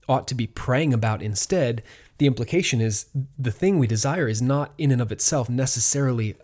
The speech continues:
a bad thing, but we desire it so badly that we act in sinful ways when we don't get that thing. James goes to the extreme to say the ultimate manifestation of that is that you,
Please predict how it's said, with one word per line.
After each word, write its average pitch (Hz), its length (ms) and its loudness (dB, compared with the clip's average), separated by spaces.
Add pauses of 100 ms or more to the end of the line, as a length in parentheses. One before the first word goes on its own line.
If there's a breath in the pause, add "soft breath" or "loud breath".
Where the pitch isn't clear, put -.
(140)
a - 20 -4
bad 107 320 0
thing, 120 380 2 (400 loud breath)
but 131 200 0
we 127 140 0
desire 117 580 2
it - 160 -8 (160)
so 123 360 2
badly 117 760 0 (380 soft breath)
that 120 220 -2
we 113 440 -2
act 120 440 -4
in 120 160 0
sinful 113 400 -2
ways 113 480 0
when 117 240 -2
we 107 100 -2
don't 110 320 -6
get 120 220 -4
that 95 180 -6
thing. 98 380 0
James 110 260 0
goes 113 240 0
to - 80 -4
the 110 140 -2
extreme 131 480 2
to 104 80 -4
say 101 420 0 (500 loud breath)
the 127 140 -2
ultimate 120 400 0
manifestation 117 720 -2
of 107 80 -2
that 107 240 -2
is 107 360 -2
that - 200 -6
you, 110 280 -4